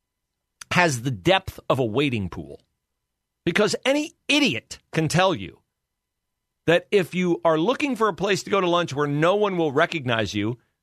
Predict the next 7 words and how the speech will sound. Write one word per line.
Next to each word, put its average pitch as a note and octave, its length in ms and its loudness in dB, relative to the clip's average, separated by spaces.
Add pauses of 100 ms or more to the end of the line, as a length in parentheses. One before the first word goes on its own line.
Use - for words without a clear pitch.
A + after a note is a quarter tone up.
(440)
you D4+ 120 -2
could B3 160 0
drive B3 580 2
probably, A3+ 480 0
I'm C#4 120 2
gonna C#4 140 -4
guess, - 600 0